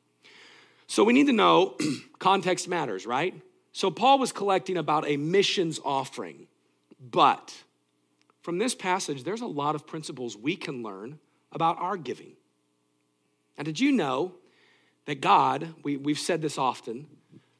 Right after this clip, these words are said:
God doesn't need your money or my money. He doesn't need it. Why? It's already his. He, he, the scripture says, you know, talks about him, and the old song says, "He owns a cattle on a thousand hills."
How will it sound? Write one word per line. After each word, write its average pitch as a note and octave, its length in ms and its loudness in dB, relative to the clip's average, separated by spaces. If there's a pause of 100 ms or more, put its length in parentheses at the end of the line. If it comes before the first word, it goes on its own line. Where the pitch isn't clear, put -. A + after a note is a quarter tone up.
(120)
God G3+ 320 6
doesn't D#3+ 400 -2
need D3+ 320 -2
your C3+ 220 -4
money C3 280 -4
or C3+ 80 -6
my C#3 220 -4
money. G2 340 -12 (1300)
He F3+ 160 0
doesn't F3 340 -2
need F3+ 220 -4
it. - 220 -16 (720)
Why? D3 420 2 (460)
It's F3 180 2
already F3 280 2
his. F#3+ 600 -4 (1800)
He, F3 280 2
he, F3 260 4
the C#3+ 280 0
scripture F3 400 0
says, D#3+ 400 0
you D#3 80 -2
know, D3+ 100 -2
talks D#3 300 0
about D3+ 180 -2
him, E3 220 -2 (260)
and D3 80 -4
the D#3+ 60 4
old D#3 180 4
song F3 300 4
says, D3 240 -2
"He E3 100 0
owns D#3 160 -2
a D3 60 -6
cattle D3 320 -2
on C#3+ 60 -4
a B2+ 40 -8
thousand C3+ 440 -4
hills." C3+ 520 -10